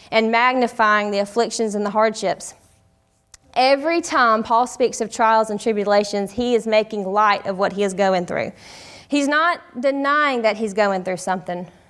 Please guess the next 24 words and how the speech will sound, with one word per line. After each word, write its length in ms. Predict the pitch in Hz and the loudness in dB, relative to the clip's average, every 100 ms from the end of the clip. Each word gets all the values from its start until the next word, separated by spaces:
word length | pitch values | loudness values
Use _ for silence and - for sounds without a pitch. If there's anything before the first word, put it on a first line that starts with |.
| - | 0
right? 280 | 208 214 208 - - - | 2 2 -2 -18 -20 -2
He's 140 | 262 | 2
not 120 | 240 233 | 2 2
saying, 160 | 208 | 2
"Oh, 180 | 226 233 233 | 2 2 0
I 80 | 185 | -4
don't 140 | 185 | -2
have 200 | - 254 | 0 0
any 120 | 196 | -2
problems. 480 | 175 185 175 180 185 | 0 0 0 -4 -2
I'm 160 | 208 208 | -2 2
fine. 400 | 294 247 170 190 - - | 2 2 0 -10 -20 -8
I'm 160 | - 214 | -4 0
making 280 | 226 226 | 0 0
light 240 | 220 349 294 | 2 4 4
of 80 | 233 | 4
my 180 | 226 | 2
affliction. 560 | 196 - 262 247 262 143 - - - | 2 2 0 2 -6 -6 -10 -12 -14
<laughs> 320 | - - - | -14 -16 -6
I'm 140 | 277 294 | -2 0
making 200 | 523 587 | 0 0
light 640 | 698 719 659 539 403 277 | 0 2 2 0 2 0
of 80 | - | 0
it." 120 | - | -2